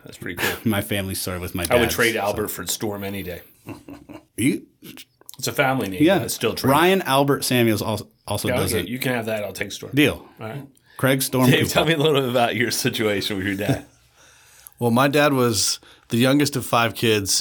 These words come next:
Speaker 3: and I think his closest sibling was fourteen years older. So he was just quite a bit younger, and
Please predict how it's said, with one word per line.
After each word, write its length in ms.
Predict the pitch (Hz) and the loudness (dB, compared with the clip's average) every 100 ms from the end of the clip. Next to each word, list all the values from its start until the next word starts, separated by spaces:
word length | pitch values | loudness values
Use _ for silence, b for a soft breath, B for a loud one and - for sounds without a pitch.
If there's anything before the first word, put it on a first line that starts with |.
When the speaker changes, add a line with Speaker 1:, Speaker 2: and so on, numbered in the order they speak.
| - | -2
Speaker 3:
and 340 | 95 92 92 | -2 0 -2
I 40 | 90 | -2
think 240 | 113 104 | -4 -4
his 180 | 104 90 | -6 -6
closest 460 | - 107 - 95 | -4 -4 -2 -2
sibling 320 | - 101 101 95 | -2 -2 -2 -2
was 160 | 90 | -4
fourteen 520 | - 104 98 - 104 | -8 -8 -8 -6 -4
years 200 | 98 95 | -4 -4
older. 420 | 95 95 98 90 - B B B B | -4 -4 -4 -6 -8 B B B B
So 200 | - 95 | -4 -4
he 480 | 92 98 98 98 98 - - B B B B _ | -2 -2 0 -2 -4 -10 -20 B B B B _
was 260 | - 92 87 | -8 -8 -2
just 220 | - - | 2 2
quite 180 | 131 110 | 2 0
a 40 | |
bit 200 | 107 71 | -2 -2
younger, 380 | 107 107 101 104 | -2 0 0 0
and 400 | 92 95 95 | 0 0 -2